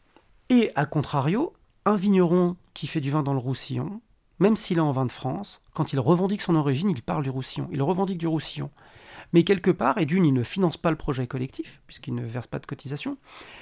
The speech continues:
Et deuxièmement, tout simplement, il n'est pas dans le projet. Il n'est pas dans la définition qu'on a envie de faire des vins du Roussillon, des vins de la Loire, des vins d'Anjou. Et c-, moi, ça me pose des vrais problèmes, euh,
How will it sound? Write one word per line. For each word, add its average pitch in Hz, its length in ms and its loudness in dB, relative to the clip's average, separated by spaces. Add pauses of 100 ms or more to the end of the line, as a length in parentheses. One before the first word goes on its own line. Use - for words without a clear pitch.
(200)
Et 165 60 2
deuxièmement, 185 380 4
tout 320 100 -8
simplement, 240 300 0
il 254 60 4
n'est 165 60 4
pas 247 160 -2
dans 180 120 2
le 139 60 0
projet. 139 340 0
Il 147 80 -2
n'est 143 80 0
pas 330 160 -4
dans 185 80 0
la 135 80 0
définition 143 500 -2
qu'on 160 140 0
a 135 40 2
envie 120 140 -2
de - 60 -20
faire 190 200 -4
des 165 60 -2
vins 127 140 -2
du 123 80 -4
Roussillon, 139 400 -6
des 139 80 -4
vins 123 100 -4
de 123 60 0
la 120 80 0
Loire, 135 240 -2
des 151 80 -4
vins 123 140 -2
d'Anjou. 123 300 -4 (760)
Et 151 100 4
c-, 135 100 -6
moi, 190 140 0
ça 180 120 -2
me 151 60 2
pose 170 160 -2
des 143 120 0
vrais 139 220 -2
problèmes, 156 520 -2
euh, 131 220 -2